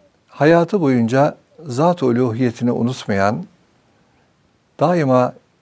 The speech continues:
zat-ı uluhiyetini hatırlayan, yani zikreden kullarını zikredeceğini vaat ediyordu. "Fezkuruni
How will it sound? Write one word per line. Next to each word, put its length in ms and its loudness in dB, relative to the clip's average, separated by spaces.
zat-ı 400 -2
uluhiyetini 600 -2
hatırlayan, 840 -2
yani 340 2
zikreden 600 0
kullarını 760 0
zikredeceğini 880 0
vaat 220 4
ediyordu. 520 -4
"Fezkuruni 1000 -2